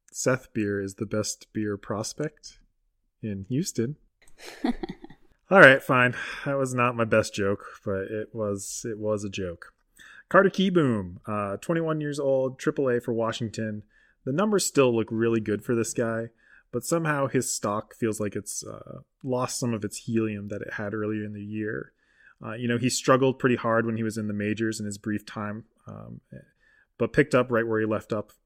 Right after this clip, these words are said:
Speaker 1: off in the minors, and now he's got thirteen bombs, three stolen bases, uh, three eighteen, four thirty-five, five ninety-six slash line.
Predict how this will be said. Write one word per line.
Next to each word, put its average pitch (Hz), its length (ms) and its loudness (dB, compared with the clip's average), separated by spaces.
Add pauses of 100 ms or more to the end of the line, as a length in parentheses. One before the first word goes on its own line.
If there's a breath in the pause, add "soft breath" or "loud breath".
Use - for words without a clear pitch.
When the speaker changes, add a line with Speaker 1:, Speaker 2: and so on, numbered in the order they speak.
(140)
Speaker 1:
off 110 280 -2
in 110 80 -4
the 101 60 -6
minors, 110 540 -6 (140)
and 107 180 -8
now 113 220 0
he's 110 140 -2
got 107 240 -6
thirteen 131 420 -2
bombs, 110 420 -4
three 113 200 -2
stolen 104 320 -6
bases, 117 580 -2 (520 soft breath)
uh, 55 240 -12 (280)
three 135 260 -2
eighteen, 117 460 0
four 113 180 0
thirty-five, 104 600 -2
five 101 240 -8
ninety-six 98 520 -8
slash 92 360 -12
line. 123 360 -14